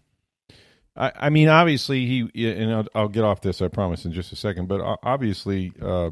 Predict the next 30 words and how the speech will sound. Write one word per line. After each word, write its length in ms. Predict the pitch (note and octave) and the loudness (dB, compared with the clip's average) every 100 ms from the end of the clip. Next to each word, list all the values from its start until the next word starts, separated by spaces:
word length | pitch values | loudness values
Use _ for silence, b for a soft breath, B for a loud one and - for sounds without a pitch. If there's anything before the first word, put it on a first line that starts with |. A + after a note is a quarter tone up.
| - | -4
the 100 | F2+ | -4
man, 400 | G#2 G#2+ F#2 - - | -2 0 -2 -6 -10
uh, 240 | F#2 E2 D#2+ - | -6 -6 -8 -8
knew 200 | F#2+ G2 | -4 -2
how 120 | G2+ | -2
to 80 | E2+ | -2
coach 240 | - - | -6 -6
basketball 560 | G2 F#2 - - C#2 C2 - | -6 -6 -6 -12 -12 -12 -10
and, 320 | F2+ E2 D#2 | -6 -6 -8
and 320 | - E2 D#2+ | -8 -8 -6
had, 300 | D#2 G2 F2 D#2 _ _ _ | -4 -4 -4 -8 _ _ _
uh, 60 | G2 | -12
developed 500 | E2 F2 G#2 E2 - | -8 -2 -2 -4 -10
a 80 | E2+ | -8
lot 200 | F#2 F#2+ | -4 -4
of 100 | D#2+ | -4
great 240 | F#2+ F2+ _ _ - | -4 -6 _ _ -14
players, 460 | - G#2 F#2+ F#2+ E2+ | -6 -2 -2 -2 -4
and 240 | F2 F#2 | -8 -6
what 80 | F#2+ | -4
he 60 | |
did 140 | F2 F#2 | -4 -4
with 120 | F2 | -6
the 60 | D#2+ | -6
Dream 240 | F#2+ F2+ | -6 -6
Team, 240 | - F2+ | -6 -6
and 80 | F2 | -4
all 180 | F2 A2 | -2 0
this 220 | G2+ - | 0 -4
is 160 | F2 | -10